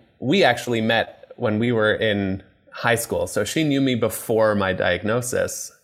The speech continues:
And when I got the diagnosis, uh, she just,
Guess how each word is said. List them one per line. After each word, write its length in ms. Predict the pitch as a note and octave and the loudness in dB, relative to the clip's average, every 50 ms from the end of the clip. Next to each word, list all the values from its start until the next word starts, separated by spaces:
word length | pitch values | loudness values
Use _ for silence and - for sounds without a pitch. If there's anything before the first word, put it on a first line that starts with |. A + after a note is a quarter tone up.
| _ _ - | _ _ -6
And 420 | - A2+ G2 F#2+ F#2 F#2 F2+ E2+ - _ _ _ _ _ | -2 -2 0 0 -2 -2 -4 -8 -10 _ _ _ _ _
when 240 | - G#2+ A2 A2+ A2+ | -2 0 0 2 2
I 240 | G#2 G2+ G2 F#2+ - - - _ _ _ _ | 2 2 0 -2 -4 -10 -20 _ _ _ _
got 240 | - C3+ D3 D3 - | 0 0 0 0 -2
the 60 | A2 | -2
diagnosis, 1040 | F#2 G2+ G2 F#2+ F#2 F#2 G#2 F#2+ F#2 F2 - - - F#2+ F2 - - - - - - _ _ _ _ _ _ _ _ _ _ _ _ - - | 0 0 2 2 0 -2 -2 -4 -4 -4 -4 -4 -4 -4 -4 -4 -6 -10 -12 -16 -20 _ _ _ _ _ _ _ _ _ _ _ _ -6 -4
uh, 180 | G2 F2+ - - | -2 -2 -2 -4
she 320 | - - - - A2+ G#2+ G#2 | -6 -6 -4 -2 -2 -2 0
just, 520 | F2 G#2+ F#2 - - - - - _ - | 0 -2 -2 -2 -4 -8 -12 -14 _ -20